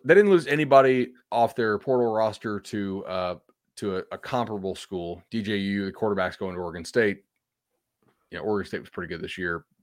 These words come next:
They lost a backup receiver to, to N C State, to Kerry Collins.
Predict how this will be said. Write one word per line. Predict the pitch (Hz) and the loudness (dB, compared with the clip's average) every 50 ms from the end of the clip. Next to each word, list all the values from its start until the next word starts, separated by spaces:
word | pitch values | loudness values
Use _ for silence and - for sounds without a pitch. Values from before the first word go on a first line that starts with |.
| _ _ | _ _
They | - 101 | -4 -2
lost | 101 98 92 - - | -2 -2 -2 -4 -8
a | 82 | -8
backup | 80 95 92 90 - 98 - | -6 -6 -6 -6 -8 -12 -14
receiver | 87 - - 98 95 90 95 92 90 82 - | -14 -12 -8 -8 -8 -6 -6 -8 -8 -10 -12
to, | - - 92 85 82 82 82 80 - - | -12 -12 -10 -8 -8 -10 -10 -12 -14 -16
to | - - | -14 -12
N | 69 92 87 | -12 -12 -12
C | - - 80 | -12 -14 -14
State, | - - 92 87 82 - | -10 -8 -6 -6 -6 -8
to | - | -12
Kerry | - - - 87 - | -12 -10 -8 -8 -6
Collins. | - - 98 98 98 95 95 92 90 82 - - - | -2 0 2 2 2 2 0 -4 -6 -6 -8 -10 -14